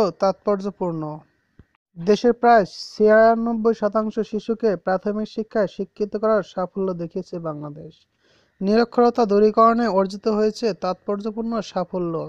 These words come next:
দশ বছর আগে যেখানে প্রাথমিক স্তরে শিক্ষার্থী ভর্তির হার ছিল একষট্টি শতাংশ, বর্তমানে সেখানে প্রাথমিক শিক্ষার্থীদের সংখ্যা শতভাগ। ষষ্ঠ শ্রেণী থেকে অষ্টম শ্রেণীতে ভর্তির হার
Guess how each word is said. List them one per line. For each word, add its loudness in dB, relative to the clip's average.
দশ 0
বছর -8
আগে -4
যেখানে -6
প্রাথমিক -2
স্তরে -2
শিক্ষার্থী -2
ভর্তির -2
হার 2
ছিল -4
একষট্টি -4
শতাংশ, -4
বর্তমানে 0
সেখানে -4
প্রাথমিক -8
শিক্ষার্থীদের -6
সংখ্যা -2
শতভাগ। 0
ষষ্ঠ -4
শ্রেণী -4
থেকে -6
অষ্টম -6
শ্রেণীতে -6
ভর্তির -6
হার 2